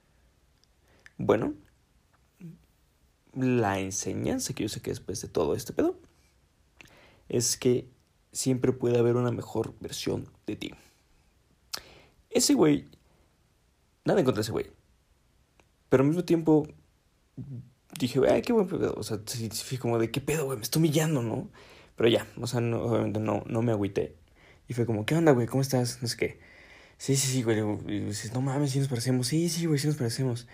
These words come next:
Y me dice el güey, "Sí, pero yo sí tengo la barba completa". Y así, y todos, "Oh, no mames". Y así de, "Güey, necesidad ninguna, güey". O sea,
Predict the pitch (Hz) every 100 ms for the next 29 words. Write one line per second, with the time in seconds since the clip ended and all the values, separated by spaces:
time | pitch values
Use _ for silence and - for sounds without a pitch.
0 | - - - - _ - 117 117 113 120
1 | 110 98 - - _ _ - 127 117 117
2 | 117 123 113 98 110 104 82 - - -
3 | - - - - - 87 - - - 101
4 | - - 131 139 151 151 151 151 147 151
5 | 151 156 151 120 - 113 - 113 123 135
6 | - _ - _ _ _ _ _ _ _
7 | - 123 120 120 127 139 139 127 - -
8 | - 50 - -